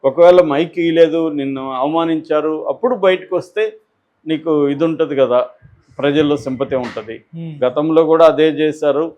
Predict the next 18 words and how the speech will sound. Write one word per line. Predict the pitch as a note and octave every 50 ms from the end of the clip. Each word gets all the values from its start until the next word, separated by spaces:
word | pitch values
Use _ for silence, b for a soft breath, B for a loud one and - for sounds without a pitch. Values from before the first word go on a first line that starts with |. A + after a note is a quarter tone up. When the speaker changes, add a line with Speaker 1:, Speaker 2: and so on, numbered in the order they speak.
| _ _ _ _ _ _ _ -
Speaker 1:
జగన్ | G#2+ G#2+ B2 B2 C3 D3+ D#3
అదే | D#3+ D3+ C#3+ D#3+ D#3+
చేశాడు, | D3 D3+ D3+ D3 D3+ D#3 D#3 F#3
చంద్రబాబు | A3+ G#3+ - E3 D#3+ E3 E3 F3 E3+ E3+ E3+
కూడా | D#3 D#3+ D#3+ D3+ C#3+
అదే | C3 A#2 A#2
చేశారు. | A2 G#2+ G#2+ _ B2 A#2+ A#2
అసెంబ్లీలో | A#2 - - E3 D#3+ E3 D#3+ D#3+ D#3+ D#3 D#3 D#3+ D#3+
తమకు | D#3 D#3+ C#3 C3+ C#3 C3+ B2+ B2+
అవమానాలు | C3+ C#3+ D3 D3+ D3+ D3+ D3+ C#3+
జరుగుతున్నాయి, | C#3+ D3 C#3+ D3 C#3 C#3+ C#3 C#3 C#3+ C#3+ C3+ -
తమ | C#3 C3 B2+ B2+ B2+ B2
మాట్లాడనివ్వట్లేదు, | B2 B2 B2 C3 C3 - C#3+ C#3+ C#3+ C#3+ C#3+ C#3+ C#3+ C#3+ C3+ C3+ C3+ C3+ C3 C#3+ C#3+ C#3 _ _ _ _ _ _ _ _ - -
ప్రజల | C3+ C3 C#3 E3+ E3
సమస్యల్ని | D3+ - D#3+ D#3 D#3 D#3 D#3 - D#3 D3 D3 C#3+
రిప్రజెంట్ | B2+ A#2+ B2 A#2+ - C#3+ D#3+ D3+ D#3+ D#3+ D#3 D3 - D#3
చేయట్లేవ-, | D3 C#3+ C#3 C3+ - - C#3+ C#3 C#3 C#3 C#3 C3+ C3+ _ _ C3+
నివ్వట్లేదు, | C3 C3 C3+ C3+ C3+ C3+ C3+ C3 C3 B2 C3+ C#3